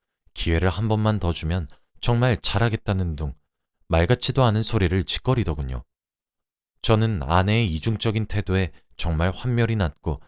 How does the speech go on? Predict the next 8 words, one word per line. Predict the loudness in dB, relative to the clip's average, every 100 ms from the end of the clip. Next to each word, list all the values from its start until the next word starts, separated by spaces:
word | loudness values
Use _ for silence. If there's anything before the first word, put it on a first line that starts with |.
| _ _ _ _
민사와 | 4 4 4 4 2
형사 | 0 -2 -2 -2 -4 _ _ _
둘 | 0
다 | 2 0
진행했습니다. | 0 0 0 -2 -4 -6 -6 -8 -12 _ _ _ _ _ _ _ _
저희는 | -2 0 2 0
결혼식을 | -2 -2 0 0 0 0 2
올렸고 | 2 2 0 -2